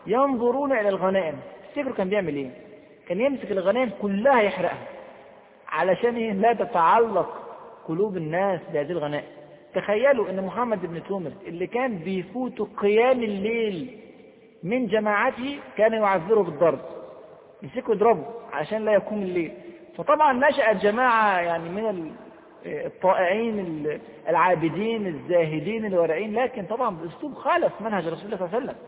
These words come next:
يعني لم يكن رسول الله صلى الله عليه وسلم يضرب على قيام الليل ولا يحرق الغنائم ولا يتبع هذا الأسلوب الشديد جدًا والعنيف. كره ناس كتير جدًا في الطريق لكن اتبعوه على هذا الفكر، وأصبح عبد المؤمن بن علي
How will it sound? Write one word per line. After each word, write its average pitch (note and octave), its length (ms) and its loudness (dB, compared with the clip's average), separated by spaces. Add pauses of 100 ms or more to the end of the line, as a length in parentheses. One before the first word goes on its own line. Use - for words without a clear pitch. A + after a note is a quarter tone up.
(380)
يعني C#3 120 -4
لم A3+ 160 2
يكن A#3 260 -4
رسول D#3+ 160 -6
الله G3+ 140 -2
صلى - 120 -10
الله F#3+ 100 -2
عليه G#3+ 100 -2
وسلم - 20 -6 (180)
يضرب F3+ 220 -2 (400)
على E3 220 2
قيام F3+ 360 0
الليل F3 460 0
ولا D3 180 2
يحرق F3+ 440 -4
الغنائم E3 640 -4
ولا D#3 200 -2
يتبع G#3+ 300 -4
هذا E3+ 240 -2
الأسلوب G3 400 -8
الشديد F3 600 -8
جدًا F#3 340 -4
والعنيف. E3 420 -4 (560)
كره B3 340 2
ناس G#3 140 -2 (100)
كتير F#3 180 -12
جدًا F#3 220 -4
في C#3+ 100 -14
الطريق F3 420 -2
لكن F#3 260 0
اتبعوه D#3 640 -4 (1000)
على E3+ 180 0
هذا F#3 180 0
الفكر، A3+ 320 -2 (460)
وأصبح G3+ 680 -2 (160)
عبد D3+ 240 -6
المؤمن F#3 280 -6
بن D#3 180 -8
علي F3+ 320 -2